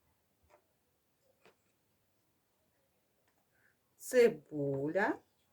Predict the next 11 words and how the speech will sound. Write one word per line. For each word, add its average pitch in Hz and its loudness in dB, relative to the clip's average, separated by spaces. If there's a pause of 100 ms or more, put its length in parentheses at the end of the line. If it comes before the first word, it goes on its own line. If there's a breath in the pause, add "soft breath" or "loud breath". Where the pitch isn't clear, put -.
(2750)
І 403 6
помідор. 233 0 (1200 soft breath)
Ось 190 0
такий 214 2
у 480 4
нас 294 6
гарний 190 2
з 170 -14
вами 254 2
вийшов 233 2
помі-, 269 -2